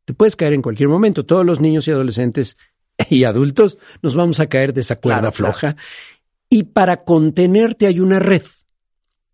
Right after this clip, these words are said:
Speaker 1: La red te contiene.
Speaker 2: Ujú.
Speaker 1: ¿Qué pasa si la red está guanga?
Speaker 2: No, bueno, no hay sostén, vamos para abajo.
Speaker 1: Es como no tener red.
Speaker 2: Claro.
Speaker 1: E-, esa es la familia permisiva,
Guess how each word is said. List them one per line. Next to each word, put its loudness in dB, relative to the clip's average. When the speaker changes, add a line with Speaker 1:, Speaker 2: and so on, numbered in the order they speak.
Speaker 1:
La 2
red 2
te -4
contiene. -4
Speaker 2:
Ujú. -18
Speaker 1:
¿Qué 2
pasa 0
si -2
la 2
red 2
está -4
guanga? -4
Speaker 2:
No, -6
bueno, -4
no -10
hay -10
sostén, -10
vamos -12
para -4
abajo. -8
Speaker 1:
Es 0
como 2
no 0
tener 0
red. 2
Speaker 2:
Claro. -10
Speaker 1:
E-, -4
esa 2
es 0
la 2
familia 0
permisiva, -2